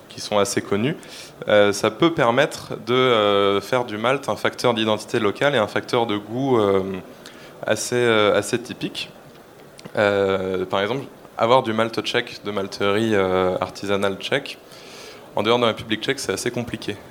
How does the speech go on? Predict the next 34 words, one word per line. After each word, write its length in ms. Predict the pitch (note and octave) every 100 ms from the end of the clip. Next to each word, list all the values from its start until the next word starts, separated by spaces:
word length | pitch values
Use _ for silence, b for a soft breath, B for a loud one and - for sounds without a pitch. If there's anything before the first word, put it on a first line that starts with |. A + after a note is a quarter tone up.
| -
Euh, 320 | G2 F#2 F#2
c'est 200 | - -
des 100 | F#2+
petites 320 | G#2+ G#2+ B2
productions 640 | - G#2+ G#2 - C3 D3 C#3+
qui 160 | A2
vont, 180 | G2+ G#2 G2
évidemment, 440 | G#2+ G#2 G#2+ A2+ A#2
vont 140 | G2+
d'abord 360 | G2 G2 G#2+ G#2
aux, 140 | G2 F#2+ F#2 -
aux 40 |
brasseries, 580 | F#2+ F#2 F#2+ - A2 G#2+
euh, 500 | F#2+ F2+ F#2 F2 F2
locales. 500 | F2+ F#2 - A#2 C#3 C3 B B B B B B - -
En 80 |
plus, 100 | A2
souvent, 420 | A#2+ - A2+ A#2 A#2+
si 140 | -
on 80 | A2
veut 80 | A2
s'en 160 | -
procurer, 640 | A2 A2 - G#2+ G#2+ A2 G#2
il 100 | F#2
faut 220 | - F#2+
parler 260 | G2 F#2+
tchèque. 400 | F#2 - - - - -
Euh, 420 | G2 F#2+ F#2 F#2 F#2 F#2 F2+
c'est 580 | - - F#2 F#2 F2+ -
déjà 220 | F#2+ F#2+
un, 540 | G2 F#2 - - -
un 0 |
handicap, 460 | G2+ G2 G2 - A2+ -
euh, 460 | G2 F#2+ F#2 F#2